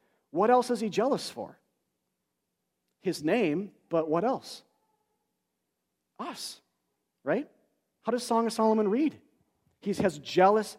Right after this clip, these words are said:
it's the husband for the wife, right? And the wife for the husband, but especially this,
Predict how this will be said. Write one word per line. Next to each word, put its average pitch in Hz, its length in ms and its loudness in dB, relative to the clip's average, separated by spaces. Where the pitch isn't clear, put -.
it's - 140 -6
the 185 100 2
husband 180 640 2
for 175 340 0
the 170 80 0
wife, 170 420 0
right? 156 160 2
And 180 160 0
the 180 60 4
wife 165 200 4
for 175 80 -2
the 147 80 0
husband, 147 340 0
but 127 100 -2
especially 180 320 -4
this, 156 240 -4